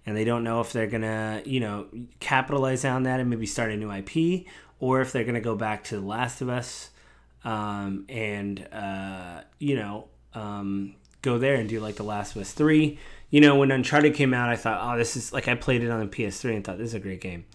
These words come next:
Um, but I, and I remember I actually was at one of the pax, and I believe it was Neil Druckmann or a developer was there playing the game.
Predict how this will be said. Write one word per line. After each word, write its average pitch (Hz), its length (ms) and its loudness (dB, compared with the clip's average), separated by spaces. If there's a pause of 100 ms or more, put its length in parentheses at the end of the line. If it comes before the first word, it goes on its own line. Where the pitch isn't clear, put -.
(480)
Um, 92 600 -4 (300)
but 113 140 2
I, 107 120 4
and 117 520 -2
I 117 80 6
remember 143 380 4
I 113 60 4
actually 123 280 4
was 110 220 2
at 139 180 2
one 123 140 -2
of 104 80 -2
the 104 40 -4
pax, 143 500 2
and 113 200 -4
I 104 60 0
believe 151 440 0
it 139 40 2
was 110 180 -2
Neil 107 180 -2
Druckmann 104 520 -4
or 143 240 6
a 120 80 4
developer 117 420 0
was 101 120 -2
there 101 120 -2
playing 110 240 -6
the 98 80 -4
game. 101 400 -4